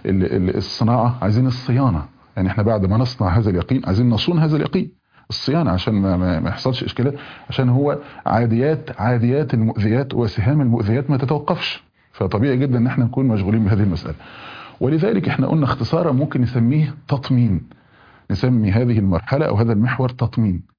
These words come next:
الأولاني كان تسكين، عشان إيه؟ فكرة سكن واستقر. مرحلة ط-، ط-، الطمأنينة فوق السكينة. الطمأنينة فوق السكينة. الطمأنينة حالة، يعني إيه؟ إنما المؤمنون الذ-، الذين إذا ذكر الله، ال-،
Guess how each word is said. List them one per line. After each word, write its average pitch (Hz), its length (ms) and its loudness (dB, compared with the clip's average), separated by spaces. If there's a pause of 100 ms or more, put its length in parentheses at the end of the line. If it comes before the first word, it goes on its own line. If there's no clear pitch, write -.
(140)
الأولاني 104 380 0
كان 127 200 0
تسكين، 147 640 -2
عشان 113 240 -2
إيه؟ 120 220 2
فكرة 123 340 -2 (360)
سكن 131 300 0
واستقر. 123 520 0 (580)
مرحلة - 320 0
ط-، 180 160 -4
ط-، - 300 -6 (340)
الطمأنينة 131 580 0
فوق 214 260 -2
السكينة. 95 480 -4 (240)
الطمأنينة 117 480 0
فوق - 180 -4
السكينة. 101 440 -4 (1200)
الطمأنينة 110 420 2
حالة، 139 240 0 (120)
يعني 101 200 2
إيه؟ 127 180 2 (360)
إنما 113 200 2
المؤمنون 113 240 2
الذ-، 110 240 0
الذين 104 300 2
إذا 107 160 2
ذكر 113 300 2
الله، 131 300 0 (180)
ال-، - 120 -6